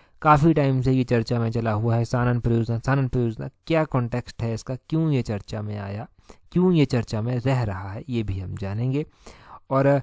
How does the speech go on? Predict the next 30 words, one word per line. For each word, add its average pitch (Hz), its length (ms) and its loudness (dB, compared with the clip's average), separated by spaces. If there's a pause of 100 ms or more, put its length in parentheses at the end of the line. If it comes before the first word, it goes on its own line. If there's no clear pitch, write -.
(320)
बात 147 260 4
करते 160 300 2
हैं 160 140 2
पहले 151 320 -2
कि 156 100 -6
इसकी 151 200 -2
लीज 143 400 0 (200)
क्या 139 180 0
है 127 180 0
और 120 280 -4
किस 123 160 -8
तरह 117 180 -2
से 120 140 -4
कब 127 200 -2
ख़त्म 98 320 -8
होगी। 92 340 -10 (540)
तो 147 80 -14
पहले 156 260 2
तो 175 100 4
देखिए 165 280 2
पता 156 220 0
होना 147 240 2
चाहिए, 143 300 0
अगर 143 160 0
आपको 139 220 0
बेसिक 127 360 0
चीज़ 135 220 -4
पता 131 220 -4
है, 135 180 -6 (140)
तो 170 220 -4